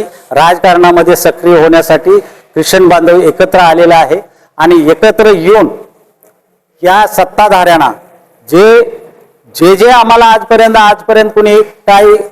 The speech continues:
त्याचा दखल घेतलेली नाही, पण ख्रिश्चन बांधवाची इथून पुढे दखल घ्यायला लावणार आणि याच्यामध्ये सहभाग घेणार. आणि जर का आमची ही दखल कोणी घेत, घेणार नसेल, तर आम्ही स्वतंत्र उमेदवार उभं करू.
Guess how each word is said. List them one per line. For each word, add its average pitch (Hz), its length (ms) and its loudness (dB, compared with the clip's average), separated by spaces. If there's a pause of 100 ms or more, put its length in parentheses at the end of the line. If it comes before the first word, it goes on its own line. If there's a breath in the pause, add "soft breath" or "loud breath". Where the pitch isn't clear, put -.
(760)
त्याचा 208 420 0
दखल 202 360 -2
घेतलेली 202 400 0
नाही, 139 180 0 (320)
पण 180 140 -2
ख्रिश्चन 208 460 -2
बांधवाची 196 460 0
इथून 196 340 -2
पुढे 190 240 0
दखल 196 340 0
घ्यायला 180 440 0
लावणार 156 420 0 (400)
आणि 190 400 -2
याच्यामध्ये 185 560 0
सहभाग 185 360 0
घेणार. 175 440 0 (340 soft breath)
आणि 160 220 -2
जर 220 240 0
का 254 120 -2
आमची 220 380 0
ही 208 220 0
दखल 208 320 0
कोणी 190 220 -2
घेत, 170 180 0 (180)
घेणार 143 500 0
नसेल, 240 480 0 (800)
तर 185 100 0
आम्ही 190 400 0
स्वतंत्र 226 720 -2
उमेदवार 220 400 2
उभं 202 160 0
करू. 214 260 0